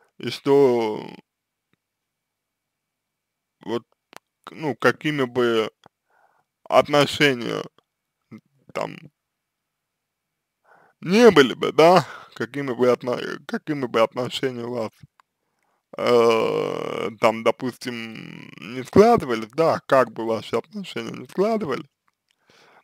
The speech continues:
ну вот, а, начи-, начнется все, э, с чего-то такого вот несерьезного. И вам надо определиться для себя, да, вот,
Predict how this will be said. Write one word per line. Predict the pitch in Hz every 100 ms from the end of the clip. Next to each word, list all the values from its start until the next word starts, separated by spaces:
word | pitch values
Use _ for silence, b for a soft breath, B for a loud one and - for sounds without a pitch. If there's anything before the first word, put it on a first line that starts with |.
| b -
ну | 120 127 131 139 143
вот, | 135 - - _ _ b b b b _
а, | - 127 127 127 135 143 131 120 113 113 110 71 - - - - 67 -
начи-, | 139 147 - 156
начнется | 139 131 151 131 180 214 202 -
все, | - 147 165 151 113 107 - - - 95
э, | 107
с | - 147 160 131
чего-то | 107 - 139 147 120 -
такого | 113 - 139 117
вот | 117 127 _ b b b b _
несерьезного. | - 131 147 147 - 147 147 131 113 - - - _ _ _ _ _ _ - _ -
И | 135 139
вам | 170 233 202
надо | 156 131
определиться | 127 139 160 165 127 120
для | 120
себя, | - 160 196 185
да, | 143 151 123
вот, | 120 120